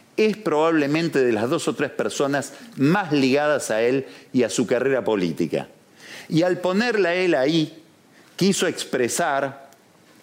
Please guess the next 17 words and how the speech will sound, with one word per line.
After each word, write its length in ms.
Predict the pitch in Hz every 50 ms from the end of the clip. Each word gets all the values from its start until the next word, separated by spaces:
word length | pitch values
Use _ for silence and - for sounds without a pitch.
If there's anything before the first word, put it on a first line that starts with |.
| - - - _
que 140 | - 131 123
su 220 | - - 139 139
relación 760 | 131 135 147 139 139 135 131 - - - 220 233 196 160 135 113
con 220 | - 123 120 117
las 160 | 117 110 - 131
ideas 200 | 135 147 135 131
de 120 | 139 113
Cristina 460 | 104 120 117 101 - - 151 160 175
estaba 240 | 143 - - 123 120
en 100 | 113 104
tensión, 640 | - 98 95 95 87 - 101 90 78 69 64 - - - - - - - - - -
que 140 | - 151 160
no 180 | 185 214 196
tenían 480 | - 185 170 175 180 165 135 117 107 98
la 120 | 98 92
misma 320 | 98 98 90 76 82 87 82
visión. 540 | 80 78 - - - 67 58 55 53 53